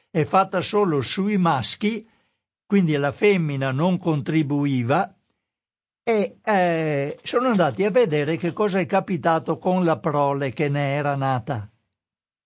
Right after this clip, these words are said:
Il risultato è stato che sia i figli maschi che le figlie femmine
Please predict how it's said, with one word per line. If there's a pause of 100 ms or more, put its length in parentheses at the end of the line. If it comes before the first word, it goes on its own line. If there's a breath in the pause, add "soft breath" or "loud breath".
(880)
Il
risultato
è
stato
che
sia
i
figli
maschi
che
le
figlie
femmine